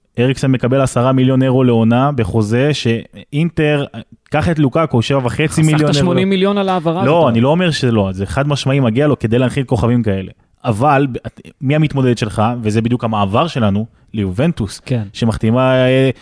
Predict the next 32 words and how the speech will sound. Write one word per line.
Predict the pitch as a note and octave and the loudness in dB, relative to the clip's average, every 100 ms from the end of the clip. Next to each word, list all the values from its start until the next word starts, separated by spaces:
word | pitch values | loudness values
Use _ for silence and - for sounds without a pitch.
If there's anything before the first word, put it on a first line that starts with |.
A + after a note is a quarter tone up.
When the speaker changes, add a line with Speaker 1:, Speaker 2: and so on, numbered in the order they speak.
| - - - | -14 -20 -14
Speaker 1:
שחקנים | - C3+ - D3 D3 | -6 -4 -2 0 2
בארבעים | C#3 C#3+ | 2 0
וחמש | C#3+ C#3 C#3 | 0 -2 0
מיליון, | C3+ D3+ | 0 2
מדברים | B2+ C#3 C#3+ | 0 0 0
על | |
קייזה | C3 C#3+ C#3+ C3+ | 0 2 2 2
בעוד | C3 C3+ D3 | 2 2 2
איזה | D3 C#3 | 2 0
שמונים | - C#3+ D3 | -2 -2 0
מיליון, | D3 C#3+ D#3+ D#3 | 2 2 2 2
ואת | C3 A#2 | -2 -2
רונלדו | C3 C3 D3+ D#3+ | 0 0 0 0
בשלושים | D#3+ D#3+ D3 D#3 | 0 0 0 0
מיליון | D#3 D#3+ | 0 0
אירו | D#3+ D3+ | 2 2
לעונה, | D#3 D#3 D#3+ F3+ | 2 2 2 0
ואתה | C#3+ C3+ | 0 0
רואה | C3 E3 | 0 0
את | D#3+ | -2
כל | - D3+ G3+ | -2 0 2
הסגל | G#3 G3 F#3+ G3 | 0 -2 0 2
הרחב | F3 D#3+ D#3+ D3 | 0 0 -2 -4
שלהם, | C#3 C3 C3 F3 F#3 _ _ _ _ _ _ _ _ _ - | -2 0 2 0 -2 _ _ _ _ _ _ _ _ _ -4
ואתה | C3 C#3+ | -2 0
יודע, | G3+ C#3 | 0 0
אפילו | C3+ G3 F#3+ | 0 2 4
היו | G#3 | 4
ד-, | G3 | 2
ח-, | F3 | 0
חולמים | A2 - - D3+ F3 G#3+ | 0 0 0 2 2 2
שם | - F#3+ | 2 0